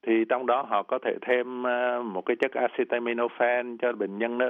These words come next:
họ đỡ nóng hay đỡ đau nhức. Thì trong đó có thêm một cái chất phenylephrine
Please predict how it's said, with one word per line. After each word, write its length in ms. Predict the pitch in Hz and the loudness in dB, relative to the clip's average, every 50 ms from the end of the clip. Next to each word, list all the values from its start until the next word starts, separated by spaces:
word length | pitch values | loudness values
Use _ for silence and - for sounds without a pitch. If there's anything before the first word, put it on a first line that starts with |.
| 113 | 0
họ 160 | 98 98 90 95 | 0 0 -2 0
đỡ 240 | 101 95 95 98 104 | 0 -2 -2 -2 -2
nóng 320 | 101 104 104 120 143 151 | -2 -2 -2 -2 -4 -4
hay 100 | 147 127 | -4 0
đỡ 120 | 107 90 - 110 | 0 0 -2 0
đau 180 | 107 110 117 123 | 0 0 0 0
nhức. 220 | 120 131 143 143 _ _ - | 0 0 -2 -2 _ _ -6
Thì 60 | 101 92 | -6 -2
trong 220 | - 113 113 113 113 | -2 -2 -2 0 0
đó 180 | 113 110 120 | 0 0 0
có 160 | 117 - 135 - | 0 -2 -4 -4
thêm 200 | - - 117 117 | -2 -2 -2 -2
một 100 | 110 - 98 | -2 -4 -4
cái 80 | 117 101 - | -6 -2 -2
chất 120 | 131 - - - | -2 -2 -2 -2
phenylephrine 920 | - 123 123 117 113 113 117 117 110 - - - 127 123 123 131 127 120 | 0 0 0 2 0 2 2 2 0 -2 0 2 2 2 2 0 -2 -8